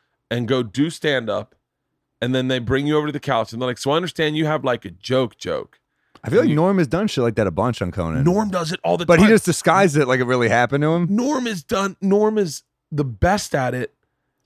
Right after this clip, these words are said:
Speaker 1: and it's like
Speaker 2: But don't you feel that, like, I mean, you're still out all the time. Like, that, part of the reason I don't write those jokes, I feel like I still have a lot of real things that I can make funny. So I'm
Speaker 1: No,
Speaker 2: just
Speaker 1: but I, like, I go, as a writing exercise, like, I was obsessed with, like, that format.
Speaker 2: Yeah.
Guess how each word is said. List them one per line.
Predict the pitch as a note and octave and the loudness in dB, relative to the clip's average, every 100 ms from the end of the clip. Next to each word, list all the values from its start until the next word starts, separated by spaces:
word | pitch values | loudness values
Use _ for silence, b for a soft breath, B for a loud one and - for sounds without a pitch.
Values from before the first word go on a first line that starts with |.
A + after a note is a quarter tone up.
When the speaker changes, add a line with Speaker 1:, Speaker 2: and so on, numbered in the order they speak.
| _ - | _ -2
Speaker 1:
and | C#3+ | -2
it's | C#3 | 0
like | D#3+ C#3+ | 0 0
Speaker 2:
But | C#3+ D3+ | 0 2
don't | G#3+ C4 | 2 2
you | |
feel | A3+ G#3 G3+ | 0 0 0
that, | D#3+ | 2
like, | C3 A#2+ - | 0 -2 -4
I | |
mean, | C3+ | -4
you're | D#3+ A#3+ | -4 -6
still | - E3+ | -4 -2
out | F#2 G#2+ G2 | 0 -2 -4
all | F#2+ | -6
the | G2+ | -8
time. | - G2+ | -8 -8
Like, | A#2+ - | -6 -8
that, | A#2+ - | -10 -6
part | E3+ A3+ | -4 -2
of | |
the | G3 | -2
reason | D#3 | -2
I | C#3+ | -4
don't | C#3 | -2
write | B2 C3+ | -2 -2
those | A#2 | -2
jokes, | A#2+ E3 | -4 -6
I | - | -6
feel | - | -6
like | E3+ | -4
I | A2 | -4
still | - | -2
have | B2 | -2
a | |
lot | G#2+ A2 A2+ | -2 -2 -2
of | G#2+ F#2+ - _ - | -2 -4 -10 _ -8
real | G#2 A2+ D#3 | 0 2 2
things | - A2 E2+ | 0 -4 -4
that | F#2 | -2
I | F2 | -2
can | G#2 | -2
make | F#2+ F2+ | -4 -4
funny. | - F#2+ F2+ E2+ | -4 -4 -4 -4
So | G#2 | -2
I'm | F#2+ | 0
Speaker 1:
No, | G#3 | 0
Speaker 2:
just | A3 | 0
Speaker 1:
but | F3+ G3 | -2 -2
I, | E3+ | 0
like, | D#3+ | 0
I | - | -2
go, | C3 D#3+ C#3+ - | -2 0 -2 -2
as | C3+ | -2
a | C3 | -4
writing | C3+ E3+ G#3+ | -4 -4 -4
exercise, | C3 - A2 A2+ G#2 G2+ A2 - _ _ _ | -6 -8 -6 -4 -2 -4 -8 -16 _ _ _
like, | C3 - | -4 -2
I | D#3+ | -2
was | G3 | -4
obsessed | E3+ C#3+ - B2+ - | -4 -4 -2 -2 -4
with, | A2+ G#2+ | -8 -4
like, | G#2 F2+ _ _ _ _ _ | -4 -6 _ _ _ _ _
that | G#2+ A2+ A2 - _ | -6 -2 -2 -6 _
format. | _ B2+ B2+ C#3 E3+ F3 - | _ -2 -2 -2 -4 -6 -6
Speaker 2:
Yeah. | G2+ F#2 D#2+ D2 | -2 0 0 -4